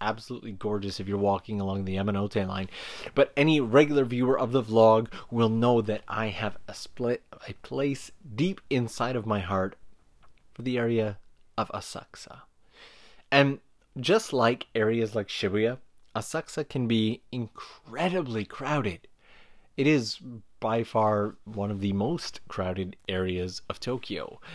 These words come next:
That is, if you stick to the main areas, the main streets, Nakamise, the temple, everything like that. But one of the things that I love the most about Asakusa, aside from the tradition and the beauty,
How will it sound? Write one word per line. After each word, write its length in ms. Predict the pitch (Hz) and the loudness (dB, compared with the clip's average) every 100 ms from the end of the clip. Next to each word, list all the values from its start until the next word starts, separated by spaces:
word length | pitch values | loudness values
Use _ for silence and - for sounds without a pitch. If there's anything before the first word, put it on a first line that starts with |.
| - | 6
That 140 | 160 | 8
is, 220 | 160 147 - | 8 6 2
if 140 | 139 | 0
you 140 | 143 135 | 0 -4
stick 400 | - - 165 - | -4 -4 -4 -2
to 120 | 135 | -2
the 120 | 123 | 2
main 340 | 113 113 110 | 2 2 2
areas, 400 | 107 98 101 101 | -2 -2 -2 -2
the 120 | 104 104 | -2 -2
main 280 | 104 104 | 0 -2
streets, 440 | 101 - 101 101 - | -4 -8 -8 -8 -6
Nakamise, 600 | 107 110 113 107 104 - | -2 -2 0 0 -2 -2
the 220 | 107 98 - | -4 -4 -6
temple, 640 | 113 104 107 107 104 - _ | -4 -2 2 2 2 -2 _
everything 340 | 120 113 110 101 | -4 -2 0 -2
like 160 | 98 101 | -2 0
that. 260 | 110 87 - - - - - | -2 -2 -12 -18 -16 -14 -4
But 140 | 135 | -4
one 100 | 139 | -2
of 80 | 151 | -4
the 80 | 151 | -6
things 240 | 156 143 | -8 -4
that 140 | 123 117 | -2 0
I 20 | |
love 220 | 104 104 | 0 -2
the 80 | 107 | -2
most 440 | 98 107 113 - - | 0 2 2 -2 -6
about 180 | 104 101 | -4 -2
Asakusa, 400 | - 107 - - | -2 -4 -6 -10
aside 340 | 101 - 104 104 | -10 -4 -4 -4
from 200 | 107 101 | -6 -6
the 40 | |
tradition 640 | - - 110 107 - 98 101 | -6 -6 -2 -2 -2 -4 -6
and 180 | 98 92 | -8 -8
the 40 | |
beauty, 600 | 90 104 120 110 101 | -6 -2 0 2 0